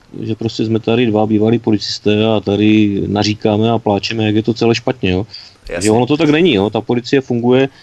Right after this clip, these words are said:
Speaker 1: ale jak jsem říkal, f-, jo, funguje v těch kauzách, kde jakoby, kde jakoby o nic nejde, nebo nechci říct o nic nejde, já to nechci bagatelizovat,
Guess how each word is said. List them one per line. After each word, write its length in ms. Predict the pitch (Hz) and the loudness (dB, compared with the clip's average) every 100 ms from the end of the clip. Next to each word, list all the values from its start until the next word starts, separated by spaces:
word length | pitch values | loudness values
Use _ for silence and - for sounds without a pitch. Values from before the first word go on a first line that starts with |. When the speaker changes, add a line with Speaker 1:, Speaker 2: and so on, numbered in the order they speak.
| _ | _
Speaker 1:
ale 120 | - | -4
jak 80 | 110 | -2
jsem 120 | - | -2
říkal, 260 | 120 127 123 | -4 -2 -2
f-, 280 | 104 - - - | -4 -14 -18 -10
jo, 280 | 101 110 127 | -2 -2 -2
funguje 680 | - 117 120 135 151 151 123 | -8 -6 2 4 4 4 0
v 80 | |
těch 160 | - 143 | -4 -4
kauzách, 460 | 127 120 117 135 131 | -2 0 2 0 0
kde 140 | 120 | 0
jakoby, 580 | 120 120 123 131 131 113 _ - _ _ _ | -2 -4 -2 0 0 -2 _ -20 _ _ _
kde 120 | 101 | -8
jakoby 340 | 110 - 131 135 | -8 -6 2 4
o 60 | |
nic 180 | 135 139 | 4 2
nejde, 260 | 120 135 107 | 0 2 2
nebo 420 | 98 101 92 87 - - | 2 2 2 -2 -10 -14
nechci 280 | 95 101 - | -12 -6 0
říct 120 | 123 | 0
o 120 | - 101 | 0 -4
nic 160 | 98 | -2
nejde, 160 | 98 98 | 0 0
já 100 | 95 | 0
to 100 | 107 | -2
nechci 200 | 104 123 | -2 0
bagatelizovat, 640 | 110 120 123 117 101 90 | 0 0 0 0 2 0